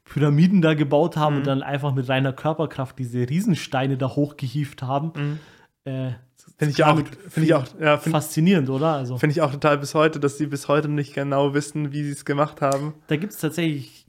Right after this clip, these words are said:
Speaker 1: voll viele Theorien,
Speaker 2: Mega
Speaker 1: ja.
Speaker 2: viele, ja, aber es, es gibt immer noch nicht so diese eine, es, äh, haben sie sich immer noch nicht, äh,
Speaker 1: Ja, ich glaub, das sind halt einfach,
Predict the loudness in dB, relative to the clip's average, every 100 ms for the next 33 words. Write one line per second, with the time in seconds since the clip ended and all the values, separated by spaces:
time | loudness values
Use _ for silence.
0 | -20 -18 -6 -4 -2 -4 -6 -4 -4 -2
1 | -2 2 4 6 4 2 2 4 6 6
2 | 6 4 2 -2 -4 0 4 4 4 0
3 | 2 2 4 4 4 4 4 2 -4 2
4 | 4 4 2 0 -2 -2 0 2 0 -4
5 | -8 -10 -4 0 0 0 -2 -10 -6 0
6 | 0 2 0 0 0 -2 0 -2